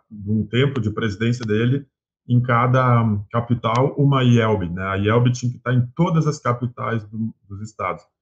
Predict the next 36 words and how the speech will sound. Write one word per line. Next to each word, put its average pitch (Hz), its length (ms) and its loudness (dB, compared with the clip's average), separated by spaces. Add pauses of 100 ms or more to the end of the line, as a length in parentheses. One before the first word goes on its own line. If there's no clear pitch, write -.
(280)
E 107 100 4
hoje 120 280 8
nós 127 200 4
estamos, 110 520 2
eu 98 80 2
me 98 100 0
lembro 127 220 4
quando 117 260 2
chegou 107 360 4
a 120 100 8
última, 123 640 4 (400)
a 107 60 4
instalação 113 600 4
do 113 100 6
último 143 460 6
pastor 113 580 2
e 110 80 4
a, 92 300 0 (100)
na, 92 640 -6
na 90 180 -6
última 143 680 4 (640)
capital, 123 680 4
né, 120 200 6
que 117 120 4
ainda 120 220 8
faltava 123 640 4
um 120 80 6
pastor, 120 480 0
quando 117 160 4
eles 107 240 4
instalaram, 120 580 2
eu 110 140 6
me 110 100 6
lembro 120 260 4
que 120 100 -2
ele 117 160 4